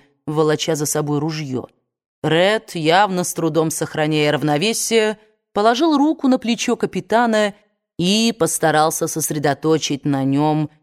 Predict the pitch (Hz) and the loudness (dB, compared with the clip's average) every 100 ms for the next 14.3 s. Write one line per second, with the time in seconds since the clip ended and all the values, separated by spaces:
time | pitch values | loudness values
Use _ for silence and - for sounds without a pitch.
0 | _ - - 143 143 139 139 151 135 104 | _ -12 -6 -2 -2 -2 -4 -4 -4 -6
1 | _ _ _ _ _ _ _ _ _ - | _ _ _ _ _ _ _ _ _ -4
2 | 156 143 135 131 120 117 113 113 127 _ | -2 -2 -2 -2 -4 -8 -12 -14 -18 _
3 | _ _ _ - 156 160 151 165 156 - | _ _ _ -4 0 0 0 -2 -2 -4
4 | - 240 240 240 220 196 190 160 147 - | -2 -2 0 0 2 2 2 0 -4 -14
5 | - 117 107 - - - - _ _ _ | -14 -14 -14 -16 -18 -18 -20 _ _ _
6 | - 233 302 285 349 349 392 381 349 - | -10 -2 -2 0 -2 4 2 4 -2 0
7 | 294 277 269 285 247 254 240 160 151 - | 2 4 4 4 2 2 0 0 -2 -2
8 | 165 151 - _ _ _ _ 143 135 165 | -4 -4 -12 _ _ _ _ -8 2 4
9 | 170 170 170 147 175 147 170 147 165 156 | 6 6 4 2 -2 0 0 2 0 2
10 | 156 143 147 139 139 139 143 139 151 139 | 2 2 2 4 2 2 0 -2 -4 -2
11 | 135 131 127 139 - _ _ _ _ _ | -2 0 -4 -4 -10 _ _ _ _ _
12 | _ - 135 180 208 - 302 277 302 - | _ -8 -2 -2 -2 0 2 2 -2 -4
13 | 185 240 320 311 311 311 294 311 349 359 | 0 4 4 4 2 4 4 4 2 2
14 | 190 - | 0 -8